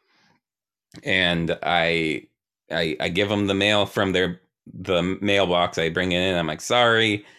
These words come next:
I got into a bit of a funk in December, but, uh, yeah,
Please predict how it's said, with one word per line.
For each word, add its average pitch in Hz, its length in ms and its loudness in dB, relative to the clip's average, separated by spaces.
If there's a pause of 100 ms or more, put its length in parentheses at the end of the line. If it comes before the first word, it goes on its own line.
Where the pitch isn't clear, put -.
(160)
I 95 160 0
got 98 400 2 (400)
into 92 280 -2
a 85 60 0
bit 101 160 2
of 92 100 2
a 85 100 -2
funk 92 640 -4 (680)
in 82 120 -6
December, 90 680 0 (100)
but, 80 300 2
uh, 76 380 2 (1700)
yeah, 80 320 -6